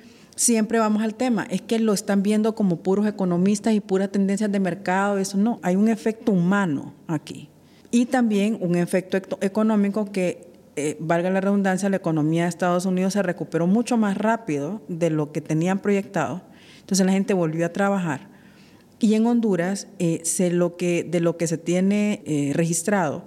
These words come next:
la mayor parte de envío de remesas era por tema de salud,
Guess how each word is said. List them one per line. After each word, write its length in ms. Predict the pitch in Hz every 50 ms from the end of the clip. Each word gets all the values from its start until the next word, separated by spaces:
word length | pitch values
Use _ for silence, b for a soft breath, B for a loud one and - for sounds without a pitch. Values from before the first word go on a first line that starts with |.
| B B B B B B B -
la 200 | - 185 185 180
mayor 380 | 180 180 175 170 175 185 190 185
parte 380 | - 208 208 214 214 - 220
de 160 | 208 196 190 175
envío 340 | 170 170 190 202 208 208
de 80 | 196 190
remesas 540 | 185 175 170 165 165 175 180 175 190 180 170
era 260 | 170 170 175 180 175
por 160 | - 170 151
tema 300 | - - 147 147 156 156
de 100 | 156 151
salud, 440 | 151 - 135 135 160 180 180 160 -